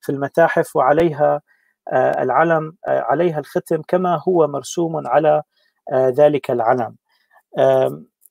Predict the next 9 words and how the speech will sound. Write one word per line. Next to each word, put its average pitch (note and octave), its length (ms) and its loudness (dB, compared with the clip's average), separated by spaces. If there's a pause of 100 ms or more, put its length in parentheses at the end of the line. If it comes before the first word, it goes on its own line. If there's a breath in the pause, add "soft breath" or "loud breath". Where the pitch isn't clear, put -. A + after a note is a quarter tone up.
(140)
هذا F#3 400 4
أيضا G3 300 0
كان G3+ 320 2
في G3 320 -4
السنة F#3 260 -4
السابعة E3+ 500 2
للهجرة، C3 440 -6
يعني، D3 500 -6
آه، D3+ 240 -4